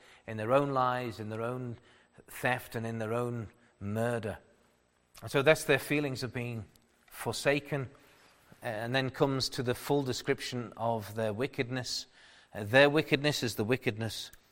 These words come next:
uh, of these people, but I would say it's also the, the,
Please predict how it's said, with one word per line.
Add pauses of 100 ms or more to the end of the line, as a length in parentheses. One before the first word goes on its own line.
(340)
uh,
of
these
people,
but
I
would
say
it's
also
the, (560)
the,